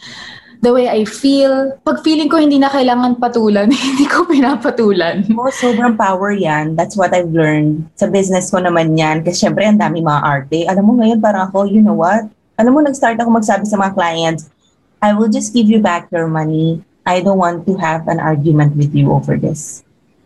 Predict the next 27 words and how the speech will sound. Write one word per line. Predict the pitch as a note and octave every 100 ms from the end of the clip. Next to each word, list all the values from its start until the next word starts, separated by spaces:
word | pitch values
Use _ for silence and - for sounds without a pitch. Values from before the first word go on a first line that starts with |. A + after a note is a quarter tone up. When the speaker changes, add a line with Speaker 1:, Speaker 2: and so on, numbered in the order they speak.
| _ _ B3
Speaker 1:
Yeah. | B3 B3 C4+ C#4+ A3
At | G#3+
saka, | F4+ F4+ E4+
ang | F4+
hirap | F4 F4
din | F4 D#4
kasi | D4+ D#4 D4+ -
for | C4
you, | A#3+ C4 C4
di | A3
ba? | F3+ F3
You're, | F#3 G#3 G#3
you're, | A#3 B3+ B3+ - - A#3+
you're | C4 C#4
a |
businesswoman | G#3+ B3+ C4 A#3 G3+ F#3 F3+ F3
and | F3
ang | - A3
dami | A3 A3 G#3+
mong | G#3+ G3+
businesses. | G3 G3 G3 - E3+ E3+ - - - - - - _
And | D#4+ E4+
to | F4
think | E4 D#4+ C#4+
na, | C#4
di | A#3+
ba, | G3+ G3+ G3 -